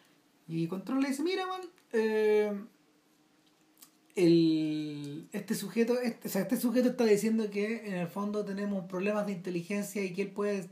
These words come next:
proporcionar la solución". Él, no sé, como él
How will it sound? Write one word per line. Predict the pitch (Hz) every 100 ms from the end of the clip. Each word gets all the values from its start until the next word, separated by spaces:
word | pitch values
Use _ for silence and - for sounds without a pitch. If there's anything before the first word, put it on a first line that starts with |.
| -
proporcionar | 180 170 - 185 190
la | 170
solución". | 180 170 185 294 294 - _ _ _ _ _ _ _ _
Él, | 254 214 226 - - _ _ _ _ _ -
no | 185
sé, |
como | 170 170 -
él | 226 185 175 247